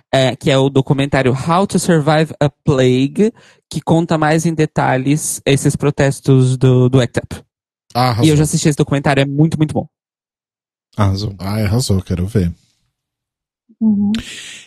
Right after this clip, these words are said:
Speaker 2: É, bom, só pra, pra gente puxar um pouco aqui mais da, da cronologia, é, a gente tem então o lance do, do coquetel, né? É, então,
Speaker 4: Uhum.
Speaker 2: até esse momento, né,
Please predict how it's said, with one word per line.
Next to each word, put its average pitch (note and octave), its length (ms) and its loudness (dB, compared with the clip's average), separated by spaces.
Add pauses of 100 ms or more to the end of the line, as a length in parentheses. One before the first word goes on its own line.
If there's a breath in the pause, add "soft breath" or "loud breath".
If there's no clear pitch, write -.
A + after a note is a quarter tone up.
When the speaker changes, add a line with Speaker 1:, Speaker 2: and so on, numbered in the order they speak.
(140 loud breath)
Speaker 2:
É, A2 680 4
bom, A2 280 2
só - 200 2
pra, B2+ 260 2
pra - 180 0
gente G#2 260 4
puxar G2+ 420 0
um F#2+ 100 0
pouco F#2+ 300 0
aqui F#2 300 -2
mais F2 400 0
da, D#2+ 300 -2 (220)
da F#2+ 180 -2
cronologia, E2 840 2 (1000 loud breath)
é, G#2+ 840 4
a D3 100 4
gente C3+ 260 4
tem C3+ 160 2
então B2+ 260 2
o B2+ 40 6
lance A2+ 680 2
do, F#2+ 420 -2 (160)
do F#2+ 160 0
coquetel, D#2+ 640 -2 (280)
né? E2+ 360 -2 (840 loud breath)
É, G2 400 -4
então, B2 360 4
Speaker 4:
Uhum. A#2+ 60 6
Speaker 2:
até C#3+ 540 4
esse - 220 0
momento, B2+ 500 0
né, A#2+ 160 -2